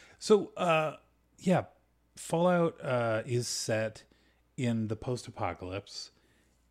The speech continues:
and the apocalypse happens in, like, the nuclear age of, like, the fifties, sixties. So all of the music in this kind of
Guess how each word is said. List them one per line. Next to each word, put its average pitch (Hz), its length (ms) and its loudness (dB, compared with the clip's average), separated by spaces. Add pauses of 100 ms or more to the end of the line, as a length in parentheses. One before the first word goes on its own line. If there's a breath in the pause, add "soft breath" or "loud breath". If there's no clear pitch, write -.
(120)
and 104 800 -4 (800)
the 123 200 -4
apocalypse 147 720 0
happens 107 560 -4
in, 107 220 -8
like, 98 220 -8
the 107 120 -4
nuclear 95 500 -4
age 82 360 -14
of, - 200 -16
like, 98 280 -12
the 101 240 -12 (240)
fifties, 98 600 -4
sixties. - 680 -14 (760 soft breath)
So 120 460 2 (240)
all 151 260 2
of 143 160 0
the 131 100 2
music 127 880 0 (1000)
in 139 160 0
this 131 180 0
kind - 460 -4
of 175 80 -2